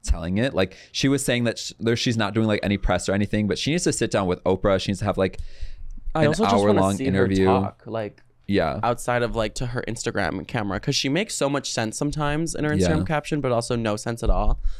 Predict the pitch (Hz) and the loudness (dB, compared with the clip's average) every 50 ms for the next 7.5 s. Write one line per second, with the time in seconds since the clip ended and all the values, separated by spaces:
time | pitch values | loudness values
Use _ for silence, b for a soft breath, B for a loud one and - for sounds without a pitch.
0 | B B - - - 170 190 196 226 196 151 135 120 117 123 - - 135 127 123 | B B -2 0 2 2 2 2 0 0 2 2 2 2 0 0 -2 -2 0 0
1 | 120 - - - 113 117 117 110 113 - - 117 104 107 110 117 120 123 - 139 | -2 -2 -2 -2 0 0 2 2 0 0 -2 -2 0 0 0 0 0 0 0 -2
2 | 135 135 - 135 120 117 - - 123 117 120 139 147 156 151 151 151 160 170 - | -4 -2 -2 -2 -2 -2 -2 -2 -2 0 0 0 -2 -2 -2 -2 -2 -2 0 0
3 | 147 135 - - 127 123 - 139 120 127 127 - 139 135 135 - - 151 139 135 | 0 0 2 0 -2 -2 -2 -2 -4 -4 -2 -2 -4 -4 -4 -4 -2 -2 -2 0
4 | 147 147 135 - - 123 - - - - 110 104 104 104 95 90 - - - - | -2 -2 0 0 0 0 -2 -4 -2 0 0 0 0 -2 -4 -6 -8 -8 -8 -4
5 | 52 104 107 92 87 85 85 b b b b b b b - _ _ _ - - | 0 2 2 2 2 0 -2 b b b b b b b -20 _ _ _ -20 -4
6 | - 123 120 107 - - - 117 123 - - 113 113 120 - - 127 123 110 107 | 0 2 2 2 0 -4 -6 -6 -6 -6 -6 -6 -6 -6 -6 -8 -6 -4 -2 -2
7 | 107 107 107 110 110 101 101 92 - - | 0 0 0 0 0 -2 -2 -4 -6 -14